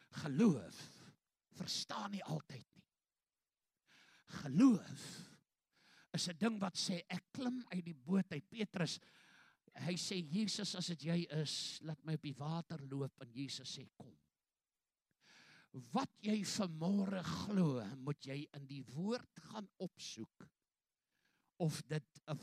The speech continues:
waarheid is en of dit 'n leuen is wat ek geglo het, soos ouma van 'n berg. Nou, sy het 'n jong man gehad, oom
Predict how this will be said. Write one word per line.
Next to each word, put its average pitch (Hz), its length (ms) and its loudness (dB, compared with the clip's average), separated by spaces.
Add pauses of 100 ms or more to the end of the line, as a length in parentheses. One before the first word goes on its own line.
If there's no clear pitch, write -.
waarheid 190 640 -2
is - 440 -4
en 139 220 -12
of 131 160 -6
dit 127 200 -10
'n 123 300 -4
leuen 170 400 -2
is - 460 -8
wat 123 160 -14
ek - 120 -20
geglo 139 520 -10
het, 110 520 -16 (600)
soos - 320 -8
ouma 131 240 -4
van 123 240 -8
'n 123 80 -6
berg. - 720 -10 (1160)
Nou, 143 120 -10
sy - 140 -10
het 180 140 -14
'n 160 120 -12
jong 180 260 -4
man 143 280 -6
gehad, 120 680 -10 (880)
oom 147 180 -12